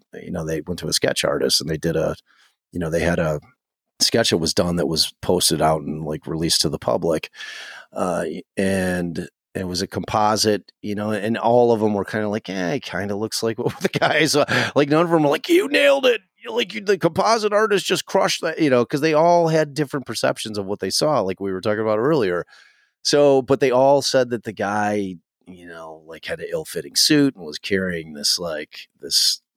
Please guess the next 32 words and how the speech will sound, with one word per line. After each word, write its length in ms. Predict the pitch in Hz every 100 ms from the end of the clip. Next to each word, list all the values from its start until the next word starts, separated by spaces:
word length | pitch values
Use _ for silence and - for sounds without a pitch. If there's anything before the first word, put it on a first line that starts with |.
| _
like, 180 | 65 73
looked 280 | 82 90 -
like 160 | 92 87
an 100 | 82
over-the-shoulder, 1000 | 87 87 82 - 98 90 85 82 82 78 -
like, 160 | 82
satchel. 680 | - 117 120 - 123 113 104 _ _ _ _ _ _
And, 520 | 101 95 90 85 85
you 80 | 87
know, 140 | 82 82
a 40 |
couple 260 | - 110 95
people 300 | 98 87 -
saw 320 | - 92 80
this, 460 | 80 76 - - - -
uh, 380 | 143 127 123 -
what 200 | 87 -
they 180 | 82
believed 440 | 67 87 85 82 78
was, 180 | 82 80
like, 200 | 78 78
a, 140 | 76 -
a 100 | -
small, 800 | - - 90 - 82 78 76 76 _ _ _ _ _ _
uh, 420 | - 69 55 50 - -
Honda 340 | - 95 87
C 180 | 87 92
R 140 | 85 82
V 340 | 85 82 80
or 260 | - 90 82
like 420 | 80 87 87 -
type 380 | - 87 85 -